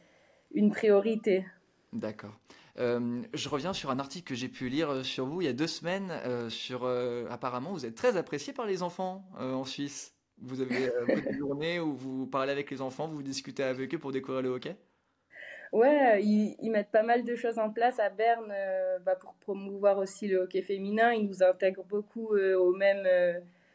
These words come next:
Speaker 1: journées que les, le hockey masculin peut faire. Donc, euh, ouais, on a eu le Kids Day, il y a eu, euh, le Swiss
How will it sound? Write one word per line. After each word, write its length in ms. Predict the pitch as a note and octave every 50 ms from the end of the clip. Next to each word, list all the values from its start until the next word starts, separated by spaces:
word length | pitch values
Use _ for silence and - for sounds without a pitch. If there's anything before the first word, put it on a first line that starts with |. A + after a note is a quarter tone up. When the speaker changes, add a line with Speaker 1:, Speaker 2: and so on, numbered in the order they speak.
| _ _ -
Speaker 1:
journées 460 | G3 G#3 G#3 G#3 G#3 G3+ G3+ G#3+ G#3+
que 100 | G#3 G3+
les, 420 | F#3+ F#3+ F#3 F#3 F3+ F3+ F3+ F3
le 220 | F3 F#3 F#3 F#3 F3+
hockey 240 | F3+ F3+ - G3
masculin 500 | F#3+ F#3 F#3 F#3 - - - F#3+ F#3+ F#3
peut 160 | F#3 F#3 G3 F#3+
faire. 340 | F#3+ - A#3 A#3+ A#3 -
Donc, 280 | F#3 F3+ F3+ F3+ F3+ F#3
euh, 640 | F3 F3 F3 E3+ E3+ E3+ E3 E3 E3 E3 E3 E3 E3+ F3 _ _ _ _ _ _ _ _ _ _ _ _
ouais, 220 | F#3+ G3 G#3 A3 A3
on 120 | G3+ F#3 F3+
a 100 | E3 E3+
eu 100 | F3+ F3
le 140 | F3 E3+
Kids 360 | E3+ - - - F#3 F3 F#3 F3+
Day, 440 | F3 G#3+ A3 A3+ A#3 A3+ A3+ A3 A3
il 80 | G#3
y 60 | F#3+ F3+
a 160 | F3+ F3 F3
eu, 260 | F3+ F#3 F#3 F#3 F3+
euh, 440 | F3 F3 F3 E3+ E3+ E3 E3 E3 E3+
le 200 | F3 E3+ E3+ E3+
Swiss 520 | F3 F3 - - - A3+ A#3 A3+ A3+ -